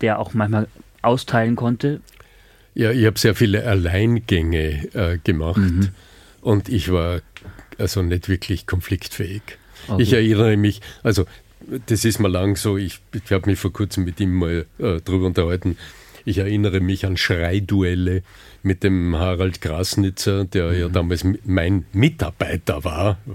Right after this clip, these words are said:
Speaker 2: also er war Angestellter und ich war praktisch der Dienstälteste und der Geschäftsführer, weil ich's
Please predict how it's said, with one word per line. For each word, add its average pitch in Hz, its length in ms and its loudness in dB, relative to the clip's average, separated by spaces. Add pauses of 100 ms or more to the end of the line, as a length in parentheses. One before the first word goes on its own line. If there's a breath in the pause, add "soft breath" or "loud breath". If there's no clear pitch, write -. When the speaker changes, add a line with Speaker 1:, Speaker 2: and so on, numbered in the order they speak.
(260)
Speaker 2:
also - 200 -12
er - 60 -16
war - 120 -10
Angestellter - 880 -2 (280 loud breath)
und 98 160 -2
ich 95 200 -8
war 90 100 -4
praktisch 90 500 -8
der 87 100 -4
Dienstälteste 87 960 -6
und 85 160 -8
der 90 100 -4
Geschäftsführer, 92 800 -4 (1700 loud breath)
weil 92 280 0
ich's - 260 -4